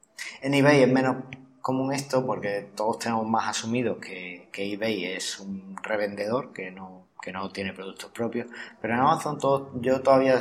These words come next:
incluso cuando entro muchas veces, no tengo claro cuándo un producto es de Amazon o es de otro vendedor, ¿sabes? Incluso aunque te lo pongan ahí y tal, directamente piensas que es de Amazon.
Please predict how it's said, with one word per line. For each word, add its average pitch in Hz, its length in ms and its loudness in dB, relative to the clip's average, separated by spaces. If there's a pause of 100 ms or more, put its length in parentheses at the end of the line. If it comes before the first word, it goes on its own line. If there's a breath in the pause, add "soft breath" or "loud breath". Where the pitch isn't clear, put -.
incluso 123 420 -6
cuando 113 240 0
entro 120 180 -4
muchas 120 280 -4
veces, 120 300 -8 (400 loud breath)
no 117 380 0
tengo 120 220 2
claro 113 300 4
cuándo 110 300 0
un 107 200 -6
producto 110 380 -6
es 98 60 -6
de 104 120 0
Amazon 135 460 0
o 107 100 0
es 98 80 -6
de 107 80 -4
otro 95 240 -6
vendedor, 85 500 -12
¿sabes? 117 240 -10
Incluso 98 360 -6
aunque 98 320 -6
te - 80 -10
lo 95 80 -6
pongan 131 300 0
ahí 131 120 0
y 127 60 -4
tal, 131 320 -4
directamente 117 580 -4
piensas 110 320 -4
que - 120 -14
es - 60 -20
de 87 100 -8
Amazon. 73 360 -8